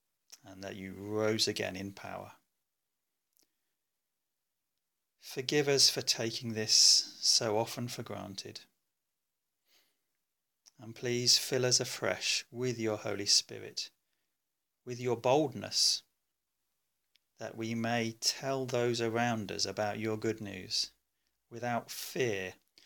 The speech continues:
or embarrassment or being overly concerned about how we might be perceived by others, that people might hear and turn to you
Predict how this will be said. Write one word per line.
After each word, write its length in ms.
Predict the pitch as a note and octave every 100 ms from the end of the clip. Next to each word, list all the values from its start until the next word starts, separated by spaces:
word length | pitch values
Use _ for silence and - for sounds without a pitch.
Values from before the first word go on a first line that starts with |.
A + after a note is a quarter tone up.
| _ _ -
or 260 | G#2+ G#2 -
embarrassment 1300 | A2+ G#2 G2 B2 B2 A2 - - G#2 G2+ - - - _
or 220 | - G#2+ G#2+
being 520 | A#2+ A2+ G#2+ G#2 G#2+ _ _ _ _ _ -
overly 480 | C#3 C#3 B2+ A#2+ A#2
concerned 760 | - A#2 - A#2+ G2+ G2 F#2
about 240 | G2 G2+
how 240 | - G#2+ G#2+
we 100 | G2+
might 360 | G2 G2 G#2+
be 300 | - G2+ G2 G2 _
perceived 600 | - - A#2+ F#2+ F#2+ -
by 180 | G2 G2+
others, 460 | F#2+ G2 - - _ _ _ _ _ _ _ _ _ _ _ _ _ _ -
that 180 | -
people 400 | - B2 B2 B2+
might 300 | A2 G#2+ A2+ - _ _ _
hear 560 | - - C#3 A2 F#2+ - _ _ _ _ _ _
and 220 | G#2 G#2
turn 400 | - - A#2 A2
to 160 | - A2+
you 260 | G2 F#2